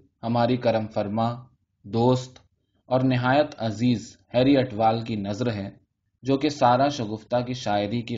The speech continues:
कदरदान भी हैं और आशिक भी। सारा शगुफ्ता, सन उन्नीस सौ चौवन से सन उन्नीस सौ चौरासी।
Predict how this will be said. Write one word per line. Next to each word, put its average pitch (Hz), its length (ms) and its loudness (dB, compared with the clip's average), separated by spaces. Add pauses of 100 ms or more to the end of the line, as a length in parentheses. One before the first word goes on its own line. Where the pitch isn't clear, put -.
कदरदान 104 560 -6
भी 110 140 -4
हैं 107 320 -10 (340)
और 123 180 4
आशिक 101 380 -2
भी। 92 160 -10 (960)
सारा 151 380 2
शगुफ्ता, 107 540 -6 (1040)
सन 156 220 4
उन्नीस 160 320 0
सौ 175 140 2
चौवन 127 460 0
से 110 200 -6 (680)
सन 143 220 2
उन्नीस 135 260 0
सौ 147 100 -2
चौरासी। 104 640 -2